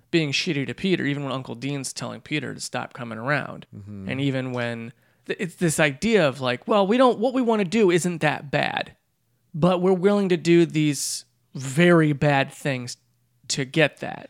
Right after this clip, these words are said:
Speaker 2: So they're the Democrats of cults.
Speaker 1: Yeah, exactly. Which means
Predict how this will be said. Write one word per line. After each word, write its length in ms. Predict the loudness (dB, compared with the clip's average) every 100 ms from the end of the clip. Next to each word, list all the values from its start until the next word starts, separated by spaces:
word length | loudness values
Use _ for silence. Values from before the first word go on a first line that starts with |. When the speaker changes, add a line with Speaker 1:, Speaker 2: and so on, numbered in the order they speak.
| _
Speaker 2:
So 180 | -4 0
they're 220 | 4 4
the 100 | 4
Democrats 840 | 0 2 4 6 4 2 0 0 -8
of 160 | -12
cults. 240 | -8 -8 0
Speaker 1:
Yeah, 200 | 4 4
exactly. 500 | 4 6 4 2 -4
Which 260 | -2 -2 -4 -12
means 400 | -4 0 0 -4